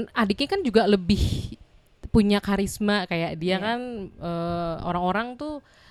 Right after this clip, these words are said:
Speaker 1: nam-, nyamperin dia dan dia bisa nyambut juga dengan pede
Speaker 2: Mm-mm, mm-mm.
Speaker 1: gitu kan.
Speaker 2: Tapi si Daniel ini juga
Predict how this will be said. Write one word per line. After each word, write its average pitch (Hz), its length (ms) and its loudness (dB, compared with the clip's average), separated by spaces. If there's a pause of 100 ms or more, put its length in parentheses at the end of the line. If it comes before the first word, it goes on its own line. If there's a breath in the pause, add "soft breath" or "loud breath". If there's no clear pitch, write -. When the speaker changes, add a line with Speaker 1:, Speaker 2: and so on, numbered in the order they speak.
(280 soft breath)
Speaker 1:
nam-, 196 240 0
nyamperin 196 360 -2
dia 202 200 2
dan 202 160 2
dia 214 160 0
bisa 196 240 0
nyambut 180 320 -2
juga 170 260 -4
dengan 160 240 -6
pede 202 240 2
Speaker 2:
Mm-mm, 202 380 6
mm-mm. 185 160 -2
Speaker 1:
gitu 170 240 -2
kan. 156 360 -6
Speaker 2:
Tapi 214 240 4
si 339 140 2
Daniel 220 380 2
ini 202 280 -4
juga 233 440 2